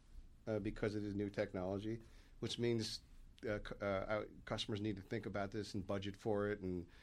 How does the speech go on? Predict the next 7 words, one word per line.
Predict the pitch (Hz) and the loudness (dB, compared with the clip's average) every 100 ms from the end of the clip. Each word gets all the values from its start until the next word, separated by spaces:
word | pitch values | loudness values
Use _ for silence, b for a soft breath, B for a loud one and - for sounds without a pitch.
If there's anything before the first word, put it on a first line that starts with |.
| B B - | B B -2
and | 104 101 - | 2 2 4
so | 139 | 4
forth. | 139 107 | 4 2
The | 107 | 4
good | 156 165 | 4 6
news | 131 113 107 101 - | 6 6 4 -2 2
is | 107 101 95 - | 6 6 2 -4